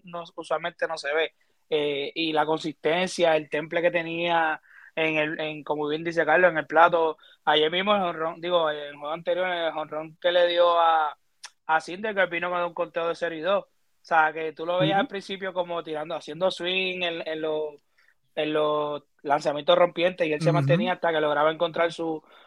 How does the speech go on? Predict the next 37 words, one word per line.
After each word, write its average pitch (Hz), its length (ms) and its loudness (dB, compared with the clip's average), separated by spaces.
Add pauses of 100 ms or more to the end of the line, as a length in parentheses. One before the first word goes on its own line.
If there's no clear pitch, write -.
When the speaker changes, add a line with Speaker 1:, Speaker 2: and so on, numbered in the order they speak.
(100)
Speaker 1:
su - 160 -4
lanzamiento 175 600 4
y 180 100 4
lograba 160 460 4
anotar 170 520 4
o, 196 80 2 (460)
o 156 100 -4
notaba 151 360 -2
este, 165 360 -4
o 151 140 -4
lograba, 151 380 2
¿verdad?, 180 240 2
dar 175 140 2
el 170 80 2
hit. 202 200 -8 (420)
Así 156 260 -6
que 185 180 6
muy, 180 200 2
muy, 175 320 -2
muy 170 220 -6
importante 185 500 -2
también 160 380 -4
esa 180 180 -2
defensa 170 640 2
en 156 120 -10
el 151 200 -12
campo 147 320 -10
corto, 180 340 -2
fue 147 200 -12
muy, 156 240 -10
muy, 156 320 -12 (420)
muy 156 140 2
importante. 170 460 6
De, 165 240 2
de 156 180 6
verdad 156 320 6
que 190 420 4